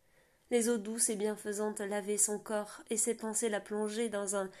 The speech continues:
bienheureux nou-, oubli. Mais le martèlement reprit, accompagné d'une voix suppliante. «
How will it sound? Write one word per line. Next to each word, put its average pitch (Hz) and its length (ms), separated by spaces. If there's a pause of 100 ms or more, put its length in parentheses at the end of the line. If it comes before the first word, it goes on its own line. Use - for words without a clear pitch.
(200)
bienheureux 226 480
nou-, 202 180 (180)
oubli. 202 300 (1160)
Mais 220 100
le 214 140
martèlement 240 540
reprit, 262 460
accompagné 214 440
d'une 208 180
voix 202 160
suppliante. « 190 680